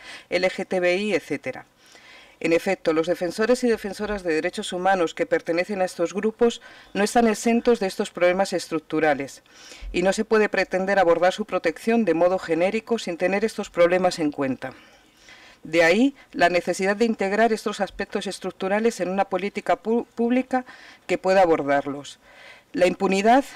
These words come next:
en que quedan las agresiones contra defensores y defensoras de derechos humanos sigue siendo la piedra de toque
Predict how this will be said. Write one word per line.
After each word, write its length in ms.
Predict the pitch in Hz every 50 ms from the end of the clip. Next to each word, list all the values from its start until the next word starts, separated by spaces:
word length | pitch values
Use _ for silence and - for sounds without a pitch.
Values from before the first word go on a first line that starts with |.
| - -
en 180 | - 202 185 180
que 140 | - 180 -
quedan 240 | - 214 226 226
las 220 | 220 202 190 - 190
agresiones 520 | 170 175 180 170 - - 208 214 220 214
contra 280 | - - 185 170 185 170
defensores 600 | 160 170 - 165 160 - - 196 190 214 - -
y 40 | 185
defensoras 560 | 170 160 - 160 160 - 190 190 196 190 175
de 100 | 180 160
derechos 420 | 151 156 165 170 - 208 - -
humanos 400 | 190 175 175 185 196 190 196 196
sigue 240 | - 214 214 220 208
siendo 360 | - - 220 214 214 220 220
la 100 | 196 175
piedra 320 | - - 190 190 190 208 208
de 100 | 185 151
toque 400 | - - 202 208 - 226 220